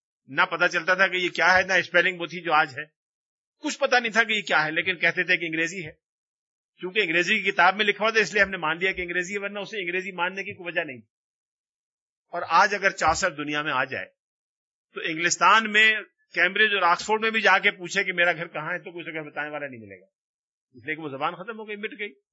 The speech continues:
یہ تو انگریزی کا حال ہے جو آج کی ترقی یافتہ ترین زبانوں میں کہلاتی ہے۔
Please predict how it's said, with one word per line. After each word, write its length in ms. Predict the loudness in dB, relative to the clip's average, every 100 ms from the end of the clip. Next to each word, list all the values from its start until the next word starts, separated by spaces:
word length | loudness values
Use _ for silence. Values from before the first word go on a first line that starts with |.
| _ -6
یہ 100 | -4
تو 100 | -4
انگریزی 400 | 0 2 2 2
کا 140 | 0
حال 200 | 2 2
ہے 120 | 0 -6 _ -14 -4
جو 120 | 0
آج 280 | 4 4 0
کی 80 | -8
ترقی 320 | -6 -6 -2
یافتہ 260 | -2 -2
ترین 280 | -8 -8 -6
زبانوں 320 | -8 -8 -8
میں 100 | -10
کہلاتی 440 | -10 -8 -8 -10
ہے۔ 60 | -20